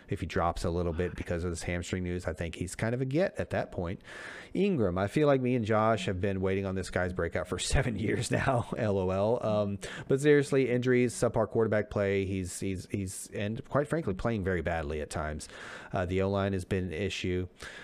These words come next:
Uh, but we're trying to see through, through the murky waters here, uh, through the murky situations. As a late round tight end dart throw, maybe he hits. Nothing more than that. He's the type of guy you probably wanna take a second tight end with,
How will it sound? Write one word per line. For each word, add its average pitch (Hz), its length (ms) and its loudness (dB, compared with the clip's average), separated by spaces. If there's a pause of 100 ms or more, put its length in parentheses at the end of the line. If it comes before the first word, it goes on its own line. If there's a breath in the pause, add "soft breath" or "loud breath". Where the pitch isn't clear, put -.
(140 loud breath)
Uh, 120 120 2
but 131 120 2
we're 139 80 2
trying 160 220 0
to 160 60 0
see 156 200 2
through, 131 200 0
through 127 200 0
the 117 60 2
murky 110 300 0
waters 98 320 0
here, 95 400 0
uh, 90 200 0
through 98 140 -2
the 90 60 0
murky 92 260 -2
situations. 90 840 -4
As 104 200 -2
a 101 40 -2
late 113 240 0
round 127 380 -2 (300)
tight 110 220 0
end 110 180 0
dart 95 260 0
throw, 160 500 0
maybe 104 280 0
he 117 200 0
hits. 110 400 -2 (360)
Nothing 101 300 -2
more 101 180 0
than 104 140 -2
that. 85 280 -2 (220 loud breath)
He's 95 200 -4
the 101 60 -2
type 107 260 0
of 104 60 -4
guy 101 180 2
you 98 120 0
probably 90 300 -2
wanna 87 160 -2
take 85 200 -6
a 92 60 -6
second 92 560 -6
tight 90 220 -2
end 87 160 -2
with, 113 320 -2